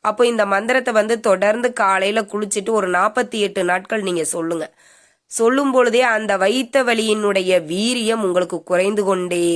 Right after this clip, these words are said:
வரும். அப்படியே நீங்க நாற்பத்தி எட்டு நாட்கள் சொல்லி முடிப்பதற்குள் அந்த வயிற்று வலி இருந்த இடம் தெரியாமல் போய்விடும். இந்த மாதிரி உங்களுக்கு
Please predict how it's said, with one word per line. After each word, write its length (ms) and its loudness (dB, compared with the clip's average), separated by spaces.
வரும். 300 -6
அப்படியே 500 0
நீங்க 380 0
நாற்பத்தி 580 0
எட்டு 260 0
நாட்கள் 440 0
சொல்லி 360 -2
முடிப்பதற்குள் 920 0
அந்த 280 0
வயிற்று 500 0
வலி 300 0
இருந்த 340 0
இடம் 380 0
தெரியாமல் 640 0
போய்விடும். 460 -6
இந்த 280 0
மாதிரி 400 2
உங்களுக்கு 640 -2